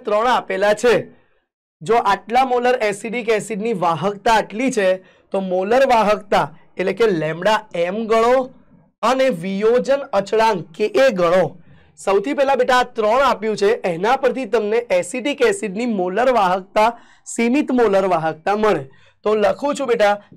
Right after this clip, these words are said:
સીમિત મોલર વાહકતા એસિટિક એસિડ એચ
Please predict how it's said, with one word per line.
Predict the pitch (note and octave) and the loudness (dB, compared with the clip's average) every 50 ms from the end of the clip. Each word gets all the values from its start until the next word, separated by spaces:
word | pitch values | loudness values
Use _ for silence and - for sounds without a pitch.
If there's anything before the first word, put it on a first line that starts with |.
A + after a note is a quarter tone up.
| - - - | -20 -18 -10
સીમિત | - G3+ G3+ G3 A#3+ C#4 - C4+ A#3 | -6 -6 -6 -4 -6 -8 -8 -4 0
મોલર | B3+ A#3+ A#3 A3+ A3 A3+ G#3+ | 0 2 2 2 2 2 2
વાહકતા | G3+ G3+ G3+ G3 G3+ - E3+ - - - - F#3+ | 4 2 2 0 0 -2 -2 -2 -2 0 2 2
એસિટિક | F#3+ G3 F#3+ - B3+ C4 G#3 - C#4+ C#4 C#4 - - A3+ A3 | 2 2 -2 -6 -10 -10 -6 -4 -6 -6 -4 -4 -2 0 0
એસિડ | G#3 - G3 F3 E3 - - - - G#3+ A#3 | 0 -2 -6 -8 -8 -10 -10 -2 0 0 2
એચ | C4 C4+ C4 | 2 0 -2